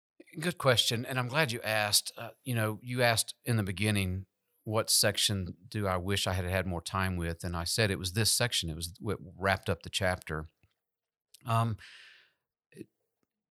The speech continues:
two of them really speak, all, all three speak to me, but two stand out just in,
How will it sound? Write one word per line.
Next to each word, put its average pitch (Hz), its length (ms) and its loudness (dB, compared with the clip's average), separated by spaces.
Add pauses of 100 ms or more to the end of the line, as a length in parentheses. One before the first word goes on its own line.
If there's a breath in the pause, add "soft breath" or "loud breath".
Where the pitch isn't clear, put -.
(480)
two 226 240 4
of 117 140 6
them 104 240 -2
really 110 420 2 (340)
speak, - 500 4 (420)
all, 127 280 6
all 101 140 4
three 101 200 0
speak - 300 2
to 101 140 2
me, 95 120 2
but 92 220 -2
two 123 220 2
stand 101 380 2
out 90 260 2
just 90 280 0
in, 87 240 -2